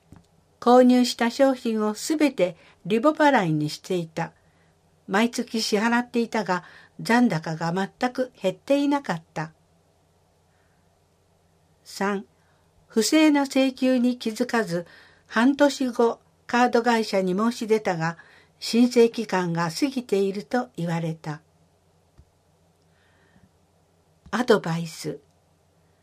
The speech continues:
明細には総額だけでなく、利用した日付や金額、利用先、支払い方法、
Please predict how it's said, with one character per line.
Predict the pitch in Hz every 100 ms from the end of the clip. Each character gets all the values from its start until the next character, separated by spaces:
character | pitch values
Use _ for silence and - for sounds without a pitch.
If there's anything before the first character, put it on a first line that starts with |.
| _ _ _ _ _ _ _ _ _ -
明 | 190 269
細 | 269 285 277
に | 269 220
は | 185 190 - _
総 | - 247 269
額 | 254 254 247
だ | 226
け | 233
で | 208 170
な | 185
く、 | 190 - - _ _ _ _ _ 202
利 | 208 247
用 | 302 294
し | 285
た | - 262
日 | 262 226
付 | 214 262 240 233
や | 220 214 -
金 | 226 220 160
額、 | 147 - - - _ _ _ _ -
利 | 165 214
用 | 240 233
先、 | - 220 - - 208 - _ _ -
支 | - 220
払 | 302 302 294
い | 269
方 | 254 247 196
法、 | - 165 143 -